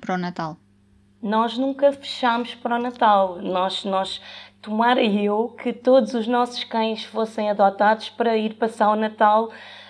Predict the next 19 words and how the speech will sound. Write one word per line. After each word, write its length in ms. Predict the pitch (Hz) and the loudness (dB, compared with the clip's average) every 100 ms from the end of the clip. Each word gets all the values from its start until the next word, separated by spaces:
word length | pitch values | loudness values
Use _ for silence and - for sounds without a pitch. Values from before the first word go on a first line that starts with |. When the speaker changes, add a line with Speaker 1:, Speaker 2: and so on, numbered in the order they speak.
| _ | _
Speaker 2:
eh, 140 | - 208 | 0 0
quentinhos 720 | 208 247 240 247 240 254 233 | 8 8 8 4 2 2 2
numa 320 | 240 233 226 | -2 0 -2
família 480 | 220 240 214 220 233 | -2 -2 0 0 -2
e 20 | |
no 120 | 233 | -4
conforto 580 | 233 240 220 240 233 226 | -4 -6 -4 -2 -2 -2
de 40 | 220 | -4
um 140 | 240 | -2
lar. 280 | 233 208 190 190 - - - - | 0 0 -2 -4 -18 -20 -20 -20
Portanto, 340 | - 202 190 | -6 -2 -2
nós 340 | 196 202 214 208 | -2 -2 -2 -4
não 220 | 226 220 | -6 -6
fechamos 640 | 220 - - 208 214 214 | -8 -10 -2 -2 -2 -4
no 80 | 214 | -8
Natal 600 | 214 202 202 202 202 220 - - - _ | -8 -10 -2 0 0 -2 -10 -20 -20 _
e 120 | 220 | 0
não 260 | 220 214 214 | 2 2 -2
somos, 680 | 214 220 214 214 214 214 | -4 0 0 0 -6 -8